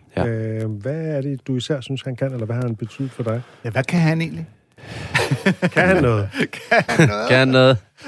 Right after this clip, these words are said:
Speaker 1: Fucking overdrevet. Jeg, altså, jeg er vokset op med ham, så jeg tror mest, det er det.
Speaker 3: What? I Albertslund med
Speaker 1: Nej,
Speaker 3: hjemme hos,
Speaker 1: nej,
Speaker 3: øh,
Speaker 1: ikke helt.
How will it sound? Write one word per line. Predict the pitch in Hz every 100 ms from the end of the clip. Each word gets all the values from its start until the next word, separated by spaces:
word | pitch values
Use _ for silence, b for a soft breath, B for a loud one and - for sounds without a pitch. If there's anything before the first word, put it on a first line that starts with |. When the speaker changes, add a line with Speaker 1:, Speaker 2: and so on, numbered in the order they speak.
| - -
Speaker 1:
Fucking | 117 104 107 104
overdrevet. | 110 110 98 95
Jeg, | 85 95
altså, | 92 92
jeg | 90 90 90
er | 90
vokset | 90 90 98
op | 104 107
med | 107
ham, | 101 90 _
så | -
jeg | 90
tror | - 104
mest, | 101 98 -
det |
er | 92
det. | 95 95 -
Speaker 3:
What? | 202 - -
I |
Albertslund | 147 139 135 175 285 294
med | 220 185 156 143 135
Speaker 1:
Nej, | 127 98 104 104
Speaker 3:
hjemme | 104
hos, | 160 -
Speaker 1:
nej, | -
Speaker 3:
øh, | 104
Speaker 1:
ikke | 117
helt. | 110 101 -